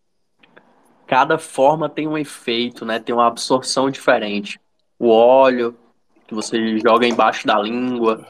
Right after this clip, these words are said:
a balinha de mascar, que você mastiga e engole, a flor que você vaporiza, você pode fazer uma inalação vaporizada. É, cada um aí vai ter uma, um, uma curva de efeito diferente, uma,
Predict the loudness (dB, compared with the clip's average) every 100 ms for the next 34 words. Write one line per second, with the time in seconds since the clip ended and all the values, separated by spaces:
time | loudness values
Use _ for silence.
0 | -10 -4 0 0 0 -4 -4 -2 -2 -4
1 | -2 2 2 0 -8 -6 -4 -2 -4 -6
2 | -10 -4 -2 -2 -4 -2 4 4 4 2
3 | -8 _ _ _ _ _ -6 -6 -6 -6
4 | 2 4 6 4 0 -14 -10 -6 -6 -6
5 | -4 0 0 0 -4 -4 -6 -6 -6 -6
6 | -10 -6 -4 -4 -4 -6 -4 -6 -4 0
7 | 2 2 0 -4 -2 2 0 0 -4 -2
8 | 0 2 4 0 -4 -10 _ _ _ _
9 | _ -2 0 2 2 2 0 -4 0 0
10 | 2 0 0 -2 -2 -4 -2 -4 -2 -4
11 | -2 0 0 0 -4 _ _ _ _ _
12 | -10 -6 -6 -4 -2 -4 -2 0 0 2
13 | 0 2 -2 -2 -4 -4 -4 -8 0 0
14 | 0 -2 -6 -6 -6 -4 -2 -2 -4